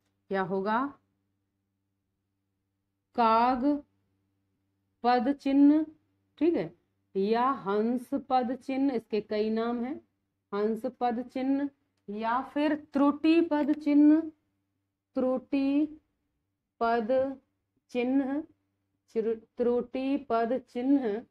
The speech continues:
ठीक है, या इसको एक नाम से और जानते हैं, विस्मरण चिन्ह, विस्मरण चिन्ह। अब देखिए, किसी भी नाम से आ जाए,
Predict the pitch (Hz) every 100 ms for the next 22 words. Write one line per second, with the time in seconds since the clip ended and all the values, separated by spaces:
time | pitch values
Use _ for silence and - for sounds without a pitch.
0 | _ _ - 349 320 - _ _ _ 202
1 | 262 311 247 - 233 262 269 226 233 -
2 | 214 208 208 202 226 214 240 208 180 175
3 | 170 196 190 196 220 247 _ _ - 175
4 | 226 226 220 214 208 214 226 254 277 -
5 | _ 208 156 151 160 151 _ _ _ _
6 | _ _ - 196 196 202 190 185 196 196
7 | 233 339 - _ - 160 160 160 - _
8 | _ - 196 254 254 294 294 269 269 311
9 | 285 285 247 214 214 214 208 170 160 165
10 | 160 196 302